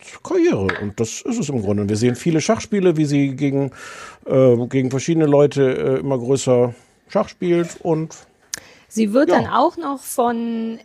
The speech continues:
Speaker 2: ähm, ihrer, die wird ja im Kinderheim, ich dachte, das will man vielleicht noch sagen, adoptiert.
Speaker 1: Ja.
Speaker 2: Vielleicht willst du den
Speaker 1: Genau.
Speaker 2: Teil noch.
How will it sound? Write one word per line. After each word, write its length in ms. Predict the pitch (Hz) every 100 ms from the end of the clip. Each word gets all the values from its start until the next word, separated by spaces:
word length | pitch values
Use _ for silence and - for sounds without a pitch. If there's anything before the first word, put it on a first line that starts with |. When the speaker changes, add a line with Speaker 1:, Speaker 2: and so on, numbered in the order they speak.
| -
Speaker 2:
ähm, 480 | 226 240 233 226 226
ihrer, 600 | 240 233 226 220 214 202
die 160 | 196 220
wird 160 | 311
ja 80 | 277
im 220 | 226 226 220
Kinderheim, 380 | 277 285 226
ich 60 | 202
dachte, 200 | 233 220
das 160 | 214 247
will 100 | 262
man 100 | 233
vielleicht 140 | 226
noch 80 | 208
sagen, 260 | 208 202 214
adoptiert. 640 | 196 196 - 262 147 -
Speaker 1:
Ja. 340 | - - -
Speaker 2:
Vielleicht 300 | 180 190 165
willst 140 | 196 185
du 40 |
den 60 | 160
Speaker 1:
Genau. 120 | 131
Speaker 2:
Teil 160 | 170
noch. 140 | 156